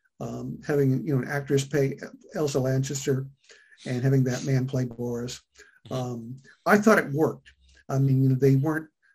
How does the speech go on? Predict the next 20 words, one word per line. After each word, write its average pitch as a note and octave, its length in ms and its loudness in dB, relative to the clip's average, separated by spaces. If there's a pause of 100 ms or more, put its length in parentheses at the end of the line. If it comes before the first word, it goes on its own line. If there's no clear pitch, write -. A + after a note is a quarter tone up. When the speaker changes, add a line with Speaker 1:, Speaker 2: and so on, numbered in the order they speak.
(100)
Speaker 1:
uh, C3+ 200 -4
prominent E3+ 520 0
in D#3 80 -4
the C#3+ 80 4
movie, B2+ 400 2 (400)
Speaker 2:
Right. B2+ 100 -4
Speaker 1:
but D3 220 0
I E3 100 0
thought D#3 360 -4
they D3 100 4
were, C3 320 4
uh, A2 220 -8 (520)
uh, D2 440 -10 (340)
I F3 80 -4
thought - 200 -2
they D#3 100 2
were C#3 240 2 (160)
pretty F3 240 2
accurate. D3+ 500 0 (580)
Um, A#2+ 520 -6